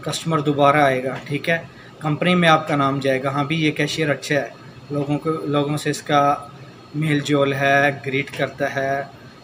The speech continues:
ठीक है। तो ये दूसरी, अ, चीज़ है, ठीक है। Cashier का काम असल में होता है cashiering करना, merchandising करना, clean करना, ठीक है।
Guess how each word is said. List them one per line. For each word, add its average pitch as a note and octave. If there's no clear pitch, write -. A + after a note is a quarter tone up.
ठीक D#3+
है। F#3+
तो G3
ये F#3
दूसरी, D3+
अ, C3
चीज़ C3
है, A2
ठीक D#3
है। G3+
Cashier F#3
का G#3+
काम F3+
असल F3
में F3
होता D#3
है D#3+
cashiering D#3+
करना, D#3
merchandising D3+
करना, D3+
clean E3
करना, D3
ठीक D3+
है। F3+